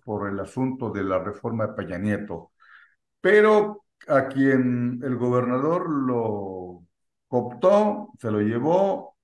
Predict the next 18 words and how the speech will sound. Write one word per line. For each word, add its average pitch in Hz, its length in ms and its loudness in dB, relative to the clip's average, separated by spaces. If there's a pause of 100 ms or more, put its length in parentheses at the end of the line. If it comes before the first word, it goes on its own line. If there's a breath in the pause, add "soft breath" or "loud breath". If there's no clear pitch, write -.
(140)
lo 107 180 -4
engolosinó 113 680 -2
y 165 80 -2
hoy 160 140 2
quiere 156 240 2
ser 143 160 0
gobernador 117 880 2
o 110 140 -10
cuando 104 240 -4
menos 123 320 -2
senador. 101 680 0 (640)
Este, 151 840 0
que 113 140 -8
fue 131 220 0
líder 135 240 2
de 123 80 0
este 120 180 -4
movimiento, 123 720 -2